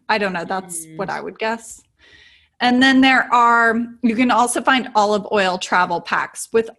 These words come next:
Speaker 1: olive oil, though, I actually like to bring, like, my own little jars. And I buy 'em at Whole Foods. They're blue, at Whole Foods anyway. They're, it's like a blue glass jar, and you can buy 'em ahead of time.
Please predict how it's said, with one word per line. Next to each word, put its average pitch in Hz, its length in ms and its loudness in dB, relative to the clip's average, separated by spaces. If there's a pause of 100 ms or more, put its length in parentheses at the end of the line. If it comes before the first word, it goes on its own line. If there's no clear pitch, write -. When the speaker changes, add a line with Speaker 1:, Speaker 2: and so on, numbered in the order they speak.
Speaker 1:
olive 277 400 0
oil, 233 260 0
though, 214 400 0
I 208 220 2
actually 277 320 -4
like 220 160 0
to 220 100 -10
bring, 220 180 -2
like, 196 240 -4
my 202 300 -2
own 208 640 -2 (320)
little 214 300 0
jars. 208 600 0
And 226 80 -2
I 214 100 -2
buy 214 180 0
'em 233 260 0
at 202 420 0
Whole 208 280 -2
Foods. 190 460 -6
They're 180 420 -2
blue, 208 600 0 (1080)
at 208 180 0
Whole 214 220 0
Foods 185 260 -6
anyway. 175 320 -2
They're, 175 260 -6
it's 208 200 -4
like 208 160 0
a 196 40 0
blue 208 320 4
glass 190 440 0
jar, 185 340 0
and 214 100 -4
you 208 80 -4
can 214 140 -4
buy 190 160 0
'em 214 160 -2
ahead 220 240 -4
of 208 80 -6
time. 196 480 -4